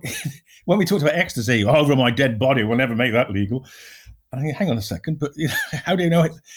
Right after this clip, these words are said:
how do you know it's harmful?" And I took the position on the, only on the terms that we'd actually d-, develop a syst-, yeah, a transparent, objective way of assessing drug harms. And of course, I spent seven, eight years doing that, and then <laughs> came,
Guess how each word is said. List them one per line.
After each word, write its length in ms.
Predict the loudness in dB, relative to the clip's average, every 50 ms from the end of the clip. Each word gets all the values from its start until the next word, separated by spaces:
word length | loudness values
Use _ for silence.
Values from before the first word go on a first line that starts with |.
| -20 -20 -10 _
how 80 | 0 2
do 60 | 4
you 40 | 4
know 80 | 4
it's 100 | 2 2
harmful?" 340 | 0 0 0 2 2 2 2
And 120 | 4 4
I 60 | 2 0
took 240 | 0 -2 -4 -4
the 80 | -4 -6
position 600 | -6 -4 -4 -4 -4 -4 -4 -4 -4 -4 -2 0
on 80 | 0 0
the, 100 | 0 -2 0 0
only 380 | 2 4 4 4 4 2 2
on 120 | 2 2 0
the 100 | 0 0
terms 460 | 0 0 0 2 0 0 -4 -6 -12 _ _ -20 -20 -20 -20 -20 _ _
that 80 | -2 0
we'd 120 | 2 2
actually 260 | 2 2 0 0 0 0
d-, 140 | -2 -4 -4 -2
develop 420 | 0 2 2 2 2 0 0 -2
a 40 | -4
syst-, 360 | -4 -4 -4 -4 -4 -6 _ -8
yeah, 240 | -6 -4 -4 -4 -6
a 60 | -4
transparent, 960 | -2 0 0 2 0 -2 -4 _ _ -6 -4 -2 0 0 -2 -2 -4 -6 -12 _ _ _ _ _ _ -20 -20 -20 -20 -14 _
objective 480 | -8 -6 -4 -2 -2 -2 -2 -2 -2 0
way 140 | 2 2 2
of 80 | 2
assessing 380 | 0 -2 -2 -2 -2 0 0 0
drug 180 | 2 2 2 2
harms. 340 | 2 2 2 2 2 0
And 80 | 0 -2
of 80 | -2 -2
course, 320 | -2 -2 -2 -2 -4 -10 -14 -18 -20 -20 -20 -20 -20 -12 -8
I 60 | -8
spent 220 | -4 -2 -4 -4 -2
seven, 380 | -2 0 0 2 2 0 0 0 0
eight 140 | 0 0 2
years 240 | 2 2 2 2 2
doing 260 | 2 2 4 4 4
that, 140 | 2 2 2
and 80 | 2 2
then 100 | 2 0
<laughs> 120 | 0 0
came, 200 | 0 2 2 0